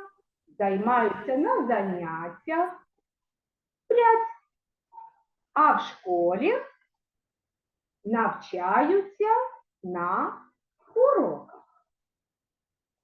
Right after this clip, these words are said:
Молодці. Наш зайчик підготував для вас загадки.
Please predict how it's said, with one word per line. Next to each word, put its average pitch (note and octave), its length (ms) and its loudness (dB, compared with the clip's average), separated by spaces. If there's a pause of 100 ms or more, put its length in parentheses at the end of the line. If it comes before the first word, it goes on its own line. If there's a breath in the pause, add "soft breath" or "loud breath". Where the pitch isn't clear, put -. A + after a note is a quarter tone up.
(2250)
Молодці. G4 540 -2 (1300)
Наш G3 280 -4 (460)
зайчик - 580 -4 (1200)
підготував F#3 1120 -4 (1300)
для F3+ 100 -8
вас E3 560 -4 (1200)
загадки. F#4+ 680 -2